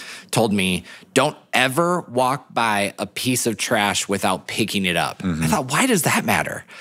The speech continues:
Speaker 1: But we have such a commitment to making our grounds, our spaces look good because we expect people to show up for the very first time.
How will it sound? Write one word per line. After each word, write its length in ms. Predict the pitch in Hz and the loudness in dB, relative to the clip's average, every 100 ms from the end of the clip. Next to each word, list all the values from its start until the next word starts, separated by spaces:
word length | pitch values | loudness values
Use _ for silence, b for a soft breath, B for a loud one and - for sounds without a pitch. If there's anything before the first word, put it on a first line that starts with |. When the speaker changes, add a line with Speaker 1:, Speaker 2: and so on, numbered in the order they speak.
| B B | B B
Speaker 1:
But 120 | - 139 | 0 2
we 140 | 160 | 4
have 140 | 165 | 2
such 240 | 156 151 - | 2 0 0
a 60 | |
commitment 640 | 208 190 143 156 123 101 - B B | 2 2 4 2 2 -2 -4 B B
to 100 | - | 0
making 360 | 135 135 143 139 | 2 2 2 2
our 120 | 107 | 2
grounds, 640 | 92 110 117 135 135 143 127 | 2 2 2 4 2 0 -2
our 200 | - 107 | -2 -4
spaces 840 | - - 123 131 135 131 120 - B B - | -4 0 0 2 2 0 0 -4 B B -2
look 340 | 117 113 85 | 0 0 -4
good 480 | 82 117 131 139 - - | 0 2 2 0 -2 -2
because 420 | 107 - 131 123 | -2 0 2 2
we 160 | 120 | 2
expect 540 | 107 - - 123 120 - | 2 -2 0 0 0 0
people 240 | 131 117 | 2 2
to 60 | 107 | 2
show 180 | - 113 | 4 2
up 80 | - | 2
for 80 | |
the 80 | 107 | 2
very 200 | 101 113 | 4 2
first 280 | 110 110 - | 2 0 2
time. 300 | 113 107 107 | 2 2 0